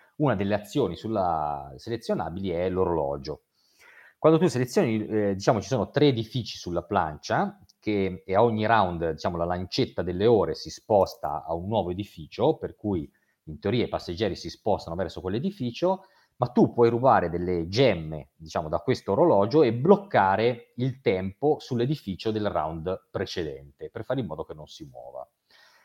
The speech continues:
Questa è una mossa estremamente strategica perché può rovinare i piani praticamente a tutti gli altri o comunque può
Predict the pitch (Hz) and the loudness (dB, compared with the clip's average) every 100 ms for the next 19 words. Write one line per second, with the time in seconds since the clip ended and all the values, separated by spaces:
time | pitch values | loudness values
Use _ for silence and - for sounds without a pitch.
0 | _ _ _ _ _ 180 - 113 135 135 | _ _ _ _ _ 4 4 4 6 4
1 | - 98 87 110 - 104 131 131 98 - | 6 4 4 -2 -2 0 0 0 -2 -2
2 | - - 147 104 90 92 90 98 131 107 | 0 4 4 4 0 -2 -6 0 2 2
3 | 95 113 98 85 - 104 104 90 - 85 | 2 0 0 -4 0 2 2 0 -6 -4
4 | 87 104 98 - 85 98 107 87 78 82 | -4 -2 -4 -2 2 6 6 6 4 0
5 | 76 - 113 110 95 98 120 98 87 - | -6 -6 -8 -8 -8 0 2 4 0 -2
6 | 82 92 113 107 87 - 110 98 85 82 | -6 -4 -4 -2 -4 2 4 4 4 2